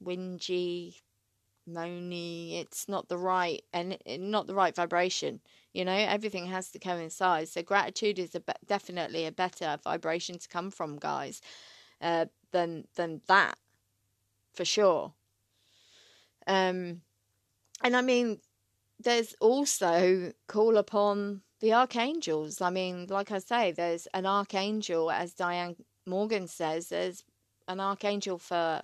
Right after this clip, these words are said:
for everything, for everything that you desire or need help with in your life. There is an archangel for that, as she says. Um,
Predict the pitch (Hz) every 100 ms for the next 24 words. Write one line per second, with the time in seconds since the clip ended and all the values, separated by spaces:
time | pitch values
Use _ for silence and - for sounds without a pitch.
0 | - 175 170 - 185 - - - _ _
1 | _ _ _ 190 226 240 - 185 165 165
2 | - - 185 175 - _ _ _ - 180
3 | 175 175 175 170 170 160 - 156 143 185
4 | 190 175 175 185 185 185 165 170 160 160
5 | 170 135 - - - - - - - _
6 | - 185 185 - 165 151 151 - - _
7 | _ _ _ _ _ _ _ - 180 175
8 | 175 185 202 214 165 170 - 185 180 107
9 | - - 175 165 - 180 165 160 147 85
10 | - _ _ _ _ _ 175 180 180 180